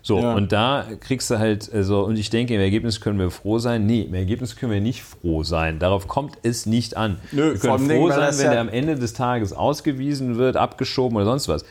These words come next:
Speaker 1: Zumal,
Speaker 2: Das ist
Speaker 1: wenn
Speaker 2: ja
Speaker 1: der dann gefoltert wird, das ist nun wirklich das, auch ein Grundprinzip, an dem es eigentlich nichts zu rütteln gibt. Das ist genauso, wie du jemanden nicht dahin abschiebst, wo ihm die Todesstrafe droht, schiebst du jemanden nicht dahin ab, Non-Refoulement, äh, schiebst du jemanden nicht dahin ab,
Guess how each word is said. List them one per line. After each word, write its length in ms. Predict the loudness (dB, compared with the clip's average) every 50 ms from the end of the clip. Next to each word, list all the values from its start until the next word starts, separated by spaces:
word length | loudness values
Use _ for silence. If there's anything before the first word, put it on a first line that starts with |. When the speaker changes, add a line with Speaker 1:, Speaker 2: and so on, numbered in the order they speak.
| -20 -20 -20 -20 -20 -16
Speaker 1:
Zumal, 240 | -10 -4 0 0 2
Speaker 2:
Das 180 | 2 2 0 -4 -8 -8
ist 120 | -6 -2 0
Speaker 1:
wenn 60 | 2
Speaker 2:
ja 60 | 4
Speaker 1:
der 80 | 4 4
dann 200 | 2 2 0 0
gefoltert 640 | 0 -2 0 2 2 2 2 2 0 -2 -2 -2 -4
wird, 200 | -4 -4 -2 -2
das 160 | -4 -4 -4
ist 120 | -4 -4 -2
nun 180 | -2 0 2
wirklich 260 | 2 2 0 0 -2 -2
das, 360 | 0 0 0 -2 -4 -12 -14 -14 -16 -10 -4
auch 200 | -2 -2 -2 -2
ein 220 | -4 -6 -6 -6
Grundprinzip, 1300 | -6 -8 -10 -6 -2 -2 0 0 -2 -4 -4 -6 -4 -2 -2 -2 -4 -6 -8 -10 -8 -8 -8 -10 -8 -8 -8
an 100 | -8 -6
dem 100 | -4 -6
es 80 | -6 -4
eigentlich 220 | -4 -4 -2 -2
nichts 260 | -2 -2 -4 -8 -10
zu 120 | -6 -2 -2
rütteln 360 | 0 0 0 0 0 2 4
gibt. 200 | 2 2 0 -2 -14 -18 -20 -20 -20 -20 -20 -20 -16
Das 80 | -8 -6
ist 140 | -4 0
genauso, 360 | 0 0 2 2 2 2 2 2
wie 80 | 2
du 80 | 2 2
jemanden 320 | 2 4 2 2 2 2
nicht 180 | 2 0 2 0
dahin 180 | 0 0 0 0
abschiebst, 500 | 0 0 -2 -2 0 0 0 0 0 0
wo 60 | 0
ihm 80 | 2 2
die 100 | 0 2
Todesstrafe 680 | 2 0 0 0 -2 -4 -2 0 0 2 2 2 0 0
droht, 360 | 0 0 0 2 0 0 0
schiebst 240 | -4 -6 -6 -6 -4
du 40 | -2
jemanden 260 | 0 0 2 2 2
nicht 200 | 0 0 -2 -2
dahin 300 | -4 -2 0 0 -2 -2
ab, 240 | -2 -2 -4 -4 -4 -14 -20 -20 -20 -14 -4 0
Non-Refoulement, 1160 | 0 2 2 2 2 2 2 2 0 -2 -2 -2 0 0 0 0 0 -2 -2 -4 -8 -10 -6
äh, 340 | -2 -2 0 0 0 -2 -2
schiebst 260 | -2 -4 -4 -6 -4 -4
du 40 |
jemanden 280 | -4 -2 0 0 2 2
nicht 220 | 0 0 -2 -2
dahin 340 | -2 -2 0 0 -2 -2 -4 -4
ab, 280 | -4 -4 -4 -4 -4